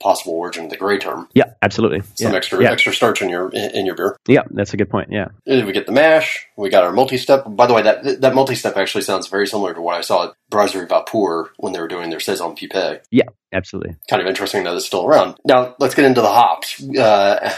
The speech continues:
Speaker 1: how much hops, when the hops, and what sort of hops?
Speaker 2: Yeah, cool. All right, all great questions.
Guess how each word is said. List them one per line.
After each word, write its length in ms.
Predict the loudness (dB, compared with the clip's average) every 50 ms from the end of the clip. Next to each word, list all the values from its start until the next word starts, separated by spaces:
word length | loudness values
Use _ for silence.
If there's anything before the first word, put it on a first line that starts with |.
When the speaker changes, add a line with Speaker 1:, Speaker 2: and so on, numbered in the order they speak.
| -10 -12 -4
Speaker 1:
how 160 | 0 2 2
much 200 | 4 2 0 0
hops, 320 | 2 4 4 4 2 0 -4
when 340 | -14 -12 -6 -2 -2 0 0
the 80 | 0
hops, 340 | 2 2 2 2 2 0 -4
and 240 | -10 -8 -8 -4 -2
what 160 | -2 -2 -4
sort 300 | -6 -4 -2 -2 0 0
of 80 | -2 -2
hops? 440 | -4 -6 -6 -8 -10 -14 -16 -16 _ _ _ _
Speaker 2:
Yeah, 280 | 2 2 4 2 0 -2
cool. 320 | 0 0 2 2 0 0
All 140 | 0 2 2
right, 140 | 2 2 2
all 240 | 0 2 4 4 4
great 240 | 4 2 0 0 0
questions. 460 | 0 0 0 0 -4 -12 -12 -14 -18